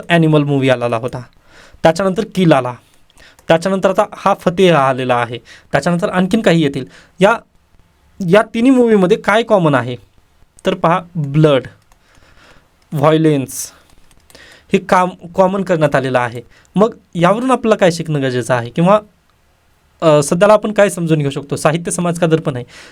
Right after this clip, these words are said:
जर लिहायचं म्हटलं तर काय करू शकता तुम्ही, तर पहा सध्याला आपल्या समाजामध्ये किंवा सोसायटीमध्ये व्हायलन्स वाढलेला आहे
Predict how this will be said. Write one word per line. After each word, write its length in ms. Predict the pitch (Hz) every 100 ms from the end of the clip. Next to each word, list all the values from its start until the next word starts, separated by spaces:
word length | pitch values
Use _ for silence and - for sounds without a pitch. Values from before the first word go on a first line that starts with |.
| -
जर 120 | 165 185
लिहायचं 280 | 190 180
म्हटलं 240 | 196 185 175
तर 80 | 180
काय 160 | 180 185
करू 180 | 175
शकता 260 | 156 - 131
तुम्ही, 220 | 135 123 - _ _ -
तर 60 | 165
पहा 220 | 165 123 -
सध्याला 420 | - 156 156 170 -
आपल्या 280 | 165 - 165
समाजामध्ये 540 | 165 147 131 127 123
किंवा 200 | 143 151
सोसायटीमध्ये 600 | 156 151 - 135 131 139
व्हायलन्स 400 | 165 143 127 120
वाढलेला 300 | 131 117 120
आहे 180 | 117 120